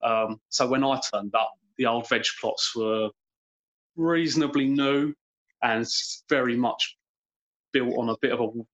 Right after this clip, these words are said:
low budget whim out on the edge of the garden on a windswept hill. Um, and there was, I, I don't think I'm being rude if I said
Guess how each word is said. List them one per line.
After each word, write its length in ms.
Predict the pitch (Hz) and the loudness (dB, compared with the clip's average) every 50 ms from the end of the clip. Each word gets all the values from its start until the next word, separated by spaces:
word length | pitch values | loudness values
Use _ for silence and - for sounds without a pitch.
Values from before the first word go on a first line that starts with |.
| _ _ - | _ _ -2
low 300 | 139 123 117 113 110 110 - | 0 0 2 0 0 0 0
budget 420 | 127 117 113 - - 117 110 - - _ _ | 0 0 0 0 0 0 -2 -2 -6 _ _
whim 440 | 123 120 120 117 110 113 110 104 107 _ _ - | -2 0 2 2 2 0 -2 -2 -4 _ _ -2
out 160 | 123 117 110 | 0 0 0
on 140 | 104 110 107 | 0 0 0
the 100 | 110 117 | 0 0
edge 160 | 113 113 - | 0 0 0
of 80 | 123 107 | -2 -2
the 60 | 110 | -2
garden 640 | - 127 117 113 110 107 107 113 110 107 107 107 107 - _ _ _ _ _ _ _ _ _ | 0 0 2 2 2 0 0 0 -2 0 -2 -2 -4 -6 _ _ _ _ _ _ _ _ _
on 140 | - 110 107 | -10 -8 -6
a 80 | 107 107 113 | -6 -4 -4
windswept 540 | 127 117 113 - - - 120 107 - - - | -2 -2 0 -2 -2 -2 -2 -4 -6 -4 -2
hill. 340 | - 123 117 113 110 113 110 110 - _ _ _ _ _ _ _ _ _ - | 0 0 0 2 0 0 -2 -4 -6 _ _ _ _ _ _ _ _ _ 0
Um, 420 | 113 104 107 107 107 107 107 107 - _ _ _ _ _ _ _ _ _ _ _ | 0 2 2 0 0 0 -2 -4 -6 _ _ _ _ _ _ _ _ _ _ _
and 220 | 123 117 110 110 117 | 0 0 2 2 2
there 160 | 117 113 110 | 2 2 2
was, 540 | 113 117 113 113 110 - - - - - - _ _ _ _ _ _ _ _ - - _ _ | 0 0 0 2 2 0 0 -2 -4 -6 -10 _ _ _ _ _ _ _ _ -20 -20 _ _
I, 140 | - 127 127 - - | 0 0 0 2 0
I 100 | 131 127 127 | 0 0 2
don't 200 | - 143 120 107 | 2 0 0 0
think 160 | - 135 120 120 | -2 -2 0 0
I'm 140 | 120 117 117 | 0 0 2
being 280 | - 120 113 110 113 113 - | 2 2 2 2 -2 0 0
rude 300 | 131 120 113 107 107 110 | 0 2 2 0 -2 -2
if 180 | 101 - - | -4 -2 -2
I 60 | 113 - | 0 0
said 220 | - - 127 110 | 2 2 0 0